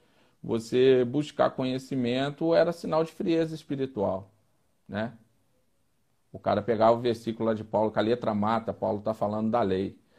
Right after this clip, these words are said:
mas o espírito vivifica, ele achava que aquele espírito ali era só algo empírico, que ele tinha que tá sempre no, no,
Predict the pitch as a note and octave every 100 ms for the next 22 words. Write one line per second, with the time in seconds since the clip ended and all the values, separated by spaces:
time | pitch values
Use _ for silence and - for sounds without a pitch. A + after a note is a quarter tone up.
0 | _ G2+ G2+ G#2 G#2 A2 G#2+ - G#2+ A2
1 | G2+ - B2 E3+ G3+ - - _ _ _
2 | _ _ - F2+ G#2 - A2+ B2 B2 C3+
3 | C3 B2 - C3 C3 C3 A#2 A#2 C#3+ C#3
4 | - C3+ C#3 C3+ A#2+ A2+ A2 C3+ E3 E3+
5 | D3 - G#2 G#2 A2 A2+ - B2+ B2+ A2+
6 | - B2 A#2+ - - D3 F3+ D#3+ D3+ C3+
7 | B2 A2